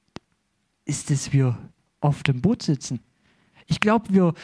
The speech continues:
Christen neigen dazu, wie der Petrus mit seinen anderen Jüngern im Boot zu sitzen. Und heutzutage sind wir so oft, eher wie der Thomas oder irgendwas, die da sitzen und denken,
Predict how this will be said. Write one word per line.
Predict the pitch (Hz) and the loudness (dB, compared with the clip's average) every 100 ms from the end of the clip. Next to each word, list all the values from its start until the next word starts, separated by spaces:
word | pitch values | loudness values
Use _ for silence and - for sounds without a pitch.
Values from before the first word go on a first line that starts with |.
| - - | -14 -4
Christen | 247 247 - 196 | -2 -2 0 2
neigen | 202 214 202 | 2 2 2
dazu, | 180 156 - 233 208 - - - - - | 2 0 2 4 2 0 -20 -20 -20 -4
wie | 170 | 0
der | 160 | 2
Petrus | 147 170 214 - 185 - - _ - - _ - _ - - - - | 4 2 2 2 2 2 -10 _ -20 -20 _ -20 _ -20 -20 -4 0
mit | 160 | 2
seinen | 160 131 | 2 2
anderen | 165 170 | 2 4
Jüngern | 165 156 | 4 4
im | 139 123 | 2 2
Boot | 208 | 0
zu | - | 0
sitzen. | 160 123 - 131 - - _ | 0 0 -2 -8 -8 -14 _
Und | 185 175 | 4 6
heutzutage | 185 208 202 196 | 6 4 4 4
sind | 180 185 | 4 4
wir | 175 | 4
so | 156 247 | 2 2
oft, | 214 - - - - - _ | 2 0 -8 -14 -20 -20 _
eher | - 202 | 0 2
wie | 214 | 4
der | 170 156 | 4 4
Thomas | - 247 240 175 | 2 2 2 2
oder | 156 | 2
irgendwas, | 185 220 190 | 2 4 2
die | - 165 | 2 2
da | 208 233 | 2 2
sitzen | 240 202 226 | 0 0 0
und | 196 | 2
denken, | 202 196 196 | 2 2 0